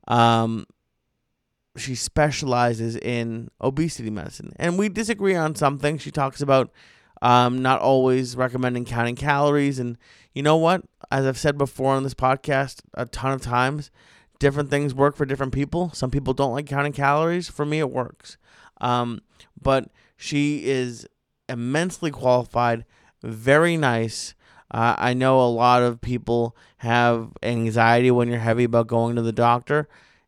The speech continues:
She would be a doctor who I'd be happy to go to. Very, very, uh, understanding, very friendly, uh, compassionate. You can tell that she cares what she does. And she has two websites that you can go to. Her,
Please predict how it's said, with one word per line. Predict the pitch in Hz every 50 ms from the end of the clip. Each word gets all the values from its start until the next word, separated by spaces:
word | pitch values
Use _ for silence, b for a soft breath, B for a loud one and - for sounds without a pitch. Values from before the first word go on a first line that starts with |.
| b _
She | - - - - 147 147 156
would | 151 151 156 151 143
be | 143 143
a | 143
doctor | 131 135 135 127 123 123 - - 127 123
who | 117 117 120 117 117 117 110 - - -
I'd | - 117 120 117 110
be | 117 117
happy | 117 110 120 127 127 - 123 120
to | 120
go | 113 113 117 113 113
to. | 110 - - 113 113 110 107 101 b b b b b b b b
Very, | - 110 110 127 127 131 135 139 135 135
very, | 120 95 127 123 123 127 131 120 107 - -
uh, | - 120 117 117 117 -
understanding, | - 123 127 120 117 110 - - 147 139 139 135 139 135 127 127
very | 117 117 113 117
friendly, | 110 - - 139 131 131 131 127 127 123 120 120 120 b b b b b b b b _
uh, | - 113 113 113 117
compassionate. | 117 - 110 107 - 127 139 135 135 127 - 131 131 123
You | -
can | 127 117
tell | - - 131 131 135
that | 135 127 123
she | - 120
cares | 110 - - 127 123 117 120
what | 120
she | - - 117
does. | 104 120 120 117 117 113 113 113 - b b b b b b b _ _
And | - 123 120 117 120 117 117 117 117 110 b b b b b b
she | - - - 151 156
has | 160 156 156 151 139 -
two | - - - - 190 190
websites | 185 180 147 131 - - - 135 123 123 151 147 -
that | - 120
you | 110 120
can | - 131 127
go | 120 117 117 117
to. | 110 113 120 127 139 147 - _ b b b b b b b b b b b _ -
Her, | 110 110 131 131 127 131 120 104